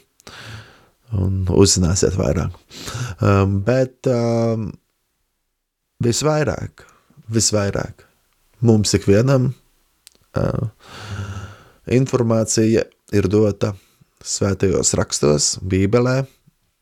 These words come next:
un tas mums ir vajadzīgs. Tāpat vēl vairāk par visām apmācībām, vēl vairāk par visām, visiem semināriem.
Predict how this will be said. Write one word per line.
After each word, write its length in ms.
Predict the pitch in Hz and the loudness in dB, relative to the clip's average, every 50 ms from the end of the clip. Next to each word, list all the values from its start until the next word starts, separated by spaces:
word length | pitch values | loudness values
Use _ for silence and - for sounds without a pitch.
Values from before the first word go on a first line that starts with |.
| _ _ _ _ _ _ _ _ _ _ _ _ _ _ _ _ _ _ _ _ _ _ _ _ _ _ | _ _ _ _ _ _ _ _ _ _ _ _ _ _ _ _ _ _ _ _ _ _ _ _ _ _
un 100 | - 101 | -12 -4
tas 200 | 95 117 117 - 117 | -2 -2 -2 0 -2
mums 240 | 110 107 98 - - | -4 -4 -4 -2 -2
ir 80 | 98 101 | 0 0
vajadzīgs. 600 | 110 113 104 92 87 - - 90 - - - - - - _ _ _ _ _ _ _ - - - - - - - _ _ - | 0 0 0 -2 -2 -4 -6 -8 -8 -10 -14 -14 -14 -18 _ _ _ _ _ _ _ -20 -20 -20 -20 -20 -20 -20 _ _ 0
Tāpat 400 | 101 98 98 95 - - 101 - - | 2 2 2 2 0 -2 -2 0 2
vēl 160 | 104 101 98 98 | 2 2 4 2
vairāk 420 | 110 120 123 139 139 123 117 107 | 2 2 2 2 2 0 -2 -4
par 160 | - - - 104 | -6 -6 -2 -2
visām 400 | 120 127 - - 107 98 95 104 | -2 0 0 -2 -2 0 0 -2
apmācībām, 960 | 110 - - 147 131 127 127 - - 139 131 131 127 127 123 123 123 120 123 - - - - _ _ | -2 0 0 0 0 0 0 0 2 2 2 4 2 2 0 0 0 -2 -6 -10 -16 -20 -20 _ _
vēl 180 | - 98 90 | -4 0 0
vairāk 400 | 98 104 107 113 123 113 110 110 - - | 2 2 4 4 4 2 2 0 -2 -2
par 100 | 101 101 101 | -2 0 0
visām, 640 | 110 113 - - 107 101 101 98 98 95 95 95 92 - - _ _ _ _ | 0 -2 0 0 0 0 0 -2 -4 -4 -6 -8 -10 -12 -14 _ _ _ _
visiem 380 | - 110 110 - 120 110 104 98 | -2 0 2 4 4 2 2 2
semināriem. 880 | - - 113 123 143 143 135 135 131 131 131 131 135 131 127 127 127 | 2 2 2 2 2 2 2 2 2 2 2 4 4 2 2 2 0